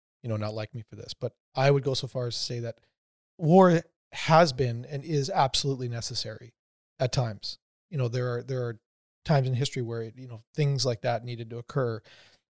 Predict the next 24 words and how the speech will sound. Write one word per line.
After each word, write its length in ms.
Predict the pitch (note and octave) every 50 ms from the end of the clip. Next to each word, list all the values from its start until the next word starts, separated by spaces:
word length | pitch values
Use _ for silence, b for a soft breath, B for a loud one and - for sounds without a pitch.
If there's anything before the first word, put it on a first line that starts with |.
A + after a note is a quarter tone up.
| _ _ _ C#3 B2
But 140 | - C#3+ -
just 160 | - F3 -
because 260 | - F#3 - F3+ D#3
something's 320 | - F#3 D3 - C#3 B2 A#2
necessary, 480 | C3 C3 C3+ C3 C#3 - C#3+ C3 B2
needs 180 | A#2+ A#2 A2+ -
to 80 | -
happen, 280 | A2 B2+ B2 - C3 A#2
does 160 | A2+ C3 B2
not 180 | C3+ C3+ B2+ B2+
mean 180 | C3 B2+ B2+
that 120 | B2+ A#2+ G#2+
you're 140 | C3 B2 A#2+
gonna 200 | A#2+ B2+ B2 A#2+
then 200 | A2 B2 A#2 A#2
avoid 520 | A#2 A2 A2+ A#2 A#2 A#2 A2+ A2+ G#2+ G2+ - _ _ _ _ _ _ _ _ _ _ _ G3 D3+ C3
the 100 | B2+ C#3
psychological 680 | C3 - E3 D3 - D3+ C#3+ C#3 C3+ B2+ B2+ - B2+
catastrophe 600 | A#2+ - - - C3+ B2+ A#2+ - - A2+ - B2+ A#2+
that 160 | A2+ A2+ -
goes 180 | - B2 A#2+ A2+
along 300 | A#2 A2 A2 A2 G#2+ G#2
with 180 | G#2+ A2 -
it, 140 | G#2+ A2 -